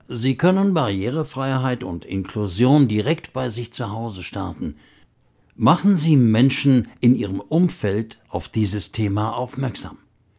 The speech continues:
Ganz gleich, ob sie ein Handicap haben oder nicht. Dazu können Sie unsere Webseite und Materialien nutzen,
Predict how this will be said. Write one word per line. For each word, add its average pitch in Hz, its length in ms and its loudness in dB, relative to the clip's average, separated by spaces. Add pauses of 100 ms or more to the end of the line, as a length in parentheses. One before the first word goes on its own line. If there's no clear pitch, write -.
(120)
Ganz 220 320 4
gleich, 202 420 -2
ob 117 160 -6
sie 107 160 -4
ein 98 160 -4
Handicap 113 500 -2
haben 113 300 -4
oder 139 200 0
nicht. 165 420 2 (600)
Dazu 151 480 0
können 147 360 4
Sie 113 100 0
unsere 73 400 -6
Webseite 135 580 -4
und 113 260 -4
Materialien 101 840 0
nutzen, 98 440 0